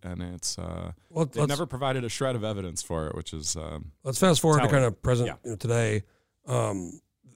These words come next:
Speaker 2: there ha-, there has been some discussion at the assembly and by the mayor, um, I guess, about appointing, like, a, you know, a, a project manager or a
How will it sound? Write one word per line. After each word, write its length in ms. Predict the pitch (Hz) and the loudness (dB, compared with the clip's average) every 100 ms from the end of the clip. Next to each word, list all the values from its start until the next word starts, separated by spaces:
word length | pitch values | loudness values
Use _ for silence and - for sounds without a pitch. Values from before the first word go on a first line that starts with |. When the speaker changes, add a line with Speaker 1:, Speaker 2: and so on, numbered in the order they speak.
| _ | _
Speaker 2:
there 160 | 123 127 | 0 4
ha-, 160 | 139 - | 4 4
there 120 | 120 | 4
has 180 | 135 135 | 6 6
been 320 | 135 127 - | 4 2 0
some 220 | - 127 | -2 -2
discussion 640 | 110 - 117 110 120 117 104 _ _ _ | 0 0 0 2 2 0 -4 _ _ _
at 100 | 123 | -4
the 80 | 120 | 0
assembly 480 | 113 127 113 110 107 | 2 2 0 0 -2
and 100 | 107 | 0
by 80 | 107 | 0
the 80 | 107 | 0
mayor, 540 | 104 104 101 98 101 - | 0 0 -2 -4 -8 -10
um, 360 | 107 101 95 92 | -6 -4 -6 -6
I 80 | 104 | -4
guess, 220 | 110 113 | -2 0
about 260 | 104 98 | 0 -2
appointing, 420 | 90 - 120 110 107 | -4 -2 2 2 0
like, 200 | 101 101 | -2 -6
a, 200 | 90 85 _ _ _ _ _ _ | -10 -12 _ _ _ _ _ _
you 80 | - | -4
know, 280 | 104 98 95 - | -2 -2 -6 -8
a, 80 | 107 | -8
a 40 | 95 95 _ _ _ - | -8 -12 _ _ _ -4
project 300 | 139 123 110 | -2 -2 -2
manager 760 | 120 117 107 117 113 110 107 104 | 0 0 0 2 2 2 0 -2
or 280 | 104 98 92 | -4 -2 -2
a 380 | 87 85 82 | -4 -8 -10